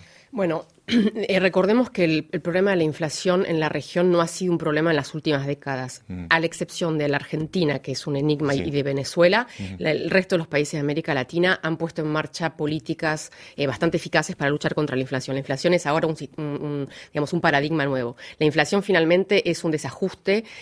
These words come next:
Speaker 1: es de, es, es una respuesta de shock, de shock de actividad, de shock de desajustes entre la oferta y la demanda.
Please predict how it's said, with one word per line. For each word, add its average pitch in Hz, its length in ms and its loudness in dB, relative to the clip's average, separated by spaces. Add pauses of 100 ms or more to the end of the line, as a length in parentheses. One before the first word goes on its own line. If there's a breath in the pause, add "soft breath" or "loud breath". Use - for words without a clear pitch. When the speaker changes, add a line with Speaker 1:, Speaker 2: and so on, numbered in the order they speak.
(120)
Speaker 1:
es 151 320 -6
de, 147 220 0
es, 147 200 -2
es - 140 -4
una 170 100 4
respuesta 151 380 -4
de 143 80 -2
shock, - 500 0
de 151 140 -8
shock 143 260 -4
de 151 80 -4
actividad, 151 540 2
de 170 80 2
shock 175 380 -2
de 151 160 -4
desajustes 180 520 -4
entre 165 320 0
la 156 60 0
oferta 156 300 0
y - 20 4
la 147 80 2
demanda. 127 460 -2